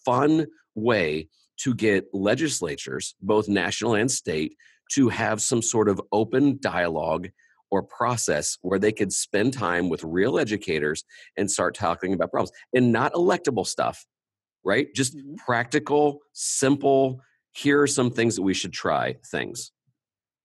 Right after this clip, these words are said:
Speaker 2: All right. So you are your own logo. All right. Everything comes out of you, becomes your brand, and everything from there builds your culture. So for me personally,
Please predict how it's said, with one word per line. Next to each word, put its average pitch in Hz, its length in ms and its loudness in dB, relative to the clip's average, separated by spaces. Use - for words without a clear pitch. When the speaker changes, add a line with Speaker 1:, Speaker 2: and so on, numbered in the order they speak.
Speaker 2:
All 226 100 6
right. 214 180 2
So 214 300 0
you 269 500 0
are 208 140 2
your 196 200 0
own 175 120 -6
logo. 160 500 -4
All 131 80 -16
right. 156 180 -10
Everything 196 260 -4
comes 185 220 -2
out 190 160 4
of 185 40 2
you, 190 180 4
becomes 165 300 -8
your 175 100 -2
brand, 143 420 -6
and 131 80 -14
everything 170 320 -8
from 175 160 -6
there 180 180 4
builds 175 280 0
your 175 100 -4
culture. 147 420 -8
So 202 340 2
for 214 100 0
me 220 380 4
personally, 311 640 -2